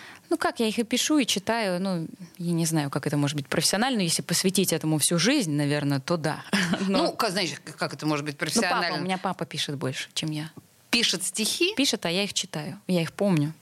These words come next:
Speaker 2: Ага. Просто, понимаете, профессионально читать стихи, это же тоже как бы важное умение. Если помните, может быть, вы видели эти записи Басилашвили, Юрский. Совершенно
Speaker 1: Да.
Speaker 2: восхитительно читали от Евгения Онегина до Бродского. И это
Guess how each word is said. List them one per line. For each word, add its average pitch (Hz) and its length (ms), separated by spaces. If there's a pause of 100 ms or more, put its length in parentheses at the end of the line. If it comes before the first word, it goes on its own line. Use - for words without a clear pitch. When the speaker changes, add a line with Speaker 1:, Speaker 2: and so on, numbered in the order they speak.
(760)
Speaker 2:
Ага. 170 360 (180)
Просто, 202 260
понимаете, 254 380
профессионально 233 720
читать 330 340
стихи, - 360
это 214 260
же 220 80
тоже 285 240
как 208 220
бы 196 100
важное 220 400
умение. 240 420
Если 190 220
помните, 208 680
может 165 220
быть, 165 140
вы 185 160
видели 202 360
эти 170 160
записи 175 440
Басилашвили, 180 720
Юрский. 170 720 (220)
Совершенно 185 320
Speaker 1:
Да. 185 80
Speaker 2:
восхитительно 190 800
читали 240 420
от 196 260
Евгения 226 460
Онегина 233 400
до 208 160
Бродского. 160 640
И 214 400
это 226 560